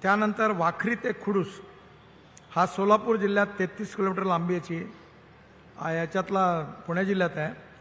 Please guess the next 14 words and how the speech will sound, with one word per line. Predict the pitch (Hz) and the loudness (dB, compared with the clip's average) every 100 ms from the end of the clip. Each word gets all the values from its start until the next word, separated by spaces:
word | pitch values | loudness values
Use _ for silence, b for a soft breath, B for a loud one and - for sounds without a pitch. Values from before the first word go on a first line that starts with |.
| - - | -20 -6
हजार | 160 208 220 | 4 6 6
कोटी | 214 180 196 | 2 0 0
रुपयाचा, | 180 175 165 170 | 0 -2 -4 -4
हाही | 143 180 | -2 0
नव्याण्णव | 202 170 175 175 170 | 0 0 0 -2 -6
टक्के | - 165 | -8 -8
पूर्ण | - 156 151 | -6 -6 -4
झालेला | 143 151 156 | -4 -2 -4
आहे. | - - - - - B B B B - - | -4 -10 -20 -20 -20 B B B B -16 -2
खुडूस | 202 247 247 | 2 2 4
ते | 240 | 2
धर्मपुरी | 165 170 202 214 220 220 220 | 4 4 2 2 4 4 2
सोलापूर | - - 180 202 196 143 135 - - - - - - - | -6 -2 2 4 2 -6 -8 -16 -20 -20 -20 -20 -12 2
हा | 180 202 | 6 6